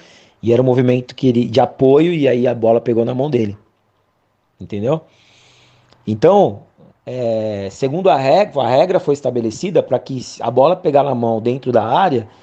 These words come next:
tivesse essa interpretação de não dar o pênalti. Mas hoje, quando, quando o juiz tem dúvida, ele vai pra onde? Vai pro tal do var agora.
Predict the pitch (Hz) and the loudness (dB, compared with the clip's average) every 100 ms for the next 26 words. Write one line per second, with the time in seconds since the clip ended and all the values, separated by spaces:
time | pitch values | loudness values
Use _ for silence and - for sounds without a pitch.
0 | _ _ _ - 117 117 147 - 160 170 | _ _ _ -12 -4 -4 -4 -8 -4 -2
1 | 165 196 190 165 135 120 123 151 180 - | -2 -2 -4 -4 -6 -6 -8 -6 -4 0
2 | 147 131 113 - _ _ _ _ _ _ | 0 -2 -8 -18 _ _ _ _ _ _
3 | 120 135 156 233 165 - 185 220 196 - | -4 0 2 2 2 -4 -8 -6 -6 -6
4 | 175 202 175 160 147 131 185 190 143 139 | -6 -4 -4 -6 -6 -4 -2 -2 -2 0
5 | 147 156 139 117 120 - 143 143 151 190 | 0 0 0 0 -2 -4 -6 0 0 0
6 | 151 131 120 101 - - 104 92 107 | 0 2 2 -2 -10 -16 -8 -6 -6